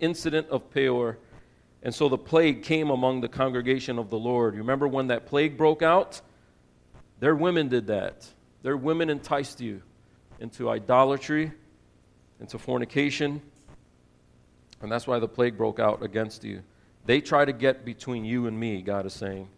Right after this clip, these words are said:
Verse seventeen, "Now therefore kill every male among the little ones, and kill every woman who has known man by lying with him.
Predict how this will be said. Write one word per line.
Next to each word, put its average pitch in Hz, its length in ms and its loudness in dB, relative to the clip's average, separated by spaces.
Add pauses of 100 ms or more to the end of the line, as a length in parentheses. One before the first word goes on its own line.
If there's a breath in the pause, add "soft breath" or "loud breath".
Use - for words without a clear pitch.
(1120)
Verse 120 160 -4
seventeen, 123 680 0
"Now 127 220 6
therefore 123 440 2
kill 151 280 0
every 135 300 2
male 135 420 2
among 127 300 0
the 120 80 -2
little 131 320 2
ones, 110 720 -6 (1500)
and 113 100 -12
kill 139 220 4
every 131 220 2
woman 117 500 -2 (140)
who 123 120 -4
has 113 240 0
known 123 320 0
man 120 320 0
by 107 160 2
lying 110 380 0
with 98 140 -10
him. 98 220 -8